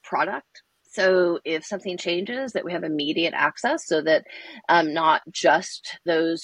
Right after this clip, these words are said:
who are training others, but even the,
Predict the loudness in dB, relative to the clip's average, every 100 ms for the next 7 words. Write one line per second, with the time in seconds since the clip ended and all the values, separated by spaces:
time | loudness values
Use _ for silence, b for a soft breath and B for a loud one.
0 | -4 -2 0 -2 -2 -4 -4 -6 -4 -4
1 | -6 -6 -6 -6 -6 -6 -10 B B B
2 | 4 4 4 -2 0 0 0 -4 -6 -4
3 | -4 -4